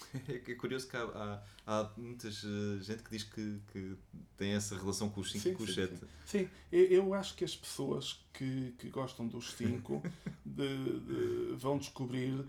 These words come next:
Speaker 2: que, que vão parar ao inferno. Porque, porque é o, era, o, o, o, cá está, há bocado estávamos a falar em imaginação e, e estar de olhos abertos para o mundo. Os cinco eram mais velhos, à volta de quinze, dezasseis anos,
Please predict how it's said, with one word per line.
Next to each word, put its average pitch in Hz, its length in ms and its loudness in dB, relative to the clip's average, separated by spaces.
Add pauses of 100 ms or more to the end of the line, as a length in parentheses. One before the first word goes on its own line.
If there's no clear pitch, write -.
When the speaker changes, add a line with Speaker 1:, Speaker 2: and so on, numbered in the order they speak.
Speaker 2:
que, 139 260 -2
que 135 100 -8
vão 131 180 -2
parar 131 180 0
ao 139 180 0
inferno. 131 380 -6 (1000)
Porque, - 340 -6
porque 139 320 -2
é 160 60 4
o, 170 220 2
era, 165 180 2 (300)
o, 185 40 -2
o, 165 720 -2
o, - 60 -10
cá 165 140 0
está, 147 440 0 (340)
há 131 80 -2
bocado 156 220 -2
estávamos 143 260 -2
a 131 60 2
falar 131 220 0
em 131 60 0
imaginação 123 680 -2 (140)
e, 110 480 -4
e - 20 -4
estar 117 260 -2
de 120 60 0
olhos 110 220 -2
abertos 113 320 -4
para - 140 -6
o - 20 -4
mundo. 92 320 -10 (800)
Os 156 320 -4
cinco 147 540 -2 (320)
eram 87 300 -4
mais 117 300 -2
velhos, 120 540 -6
à - 80 -10
volta - 260 -10
de - 80 -14
quinze, 117 240 -4
dezasseis 107 400 -6
anos, 120 420 -4